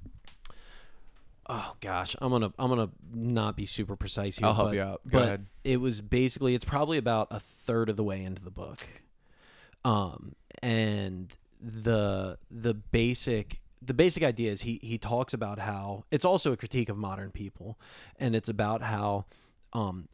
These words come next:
Speaker 1: modern people have a tendency to focus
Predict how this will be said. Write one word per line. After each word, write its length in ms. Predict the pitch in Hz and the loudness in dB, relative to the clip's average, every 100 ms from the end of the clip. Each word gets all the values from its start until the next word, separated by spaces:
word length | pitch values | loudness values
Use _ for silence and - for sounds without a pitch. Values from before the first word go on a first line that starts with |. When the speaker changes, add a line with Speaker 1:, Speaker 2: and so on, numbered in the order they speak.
| - | -6
Speaker 1:
modern 480 | 120 107 113 135 120 | 0 2 2 0 -2
people 400 | 123 120 110 95 | -4 -4 -4 -6
have 220 | 101 98 | -6 -8
a 60 | |
tendency 680 | 95 - 117 113 107 - 110 98 | -4 -2 -2 -4 -6 -8 -8 -8
to 480 | - 110 101 98 - - | -6 -4 -4 -6 -10 -18
focus 580 | - 117 113 135 120 | -6 -2 -2 -2 -4